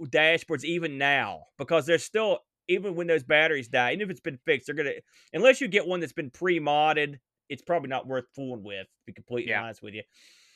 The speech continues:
Speaker 1: I got no reviews on the game this week, the Brent. So no one, I, which I can understand, that this is not one of the more popular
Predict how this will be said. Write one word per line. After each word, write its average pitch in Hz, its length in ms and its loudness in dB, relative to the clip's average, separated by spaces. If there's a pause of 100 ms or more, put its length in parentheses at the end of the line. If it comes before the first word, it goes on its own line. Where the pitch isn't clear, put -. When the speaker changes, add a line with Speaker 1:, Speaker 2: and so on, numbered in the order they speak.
(260)
Speaker 1:
I 220 120 6
got 240 200 4
no 214 300 8
reviews 214 760 -2
on 139 140 -4
the 131 80 -4
game 127 300 -2
this 120 180 -10
week, 123 200 -4
the 123 100 -6
Brent. 120 420 -4 (540)
So 131 220 0
no 151 240 2
one, 190 340 0
I, 151 240 2
which 170 200 4
I 175 80 6
can 180 140 0
understand, 139 520 0
that 127 100 -2
this 214 180 0
is 202 100 -4
not 190 380 4
one 170 240 -2
of 160 60 -2
the 151 60 -4
more 151 140 0
popular 147 600 0